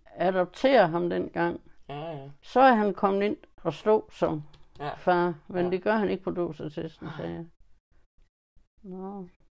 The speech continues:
Speaker 1: Det vil sige, så skal jeg ikke arve noget.
Speaker 2: Ej.
Speaker 1: Ja. Ja.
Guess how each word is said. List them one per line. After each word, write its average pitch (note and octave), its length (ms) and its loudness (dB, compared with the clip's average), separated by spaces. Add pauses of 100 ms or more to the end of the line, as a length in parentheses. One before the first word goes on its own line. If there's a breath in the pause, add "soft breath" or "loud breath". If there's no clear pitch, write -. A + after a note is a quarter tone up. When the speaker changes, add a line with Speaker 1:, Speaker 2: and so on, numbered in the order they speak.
(540)
Speaker 1:
Det G#3+ 180 2
vil G#3 80 0
sige, A#3 220 -2
så A#3+ 140 2
skal A3 160 -2
jeg G#3+ 80 6
ikke A3+ 120 2
arve G3+ 260 2
noget. E3 300 -4 (460)
Speaker 2:
Ej. C3 100 -4 (360)
Speaker 1:
Ja. F#3+ 100 0 (2250)
Ja. E3 140 2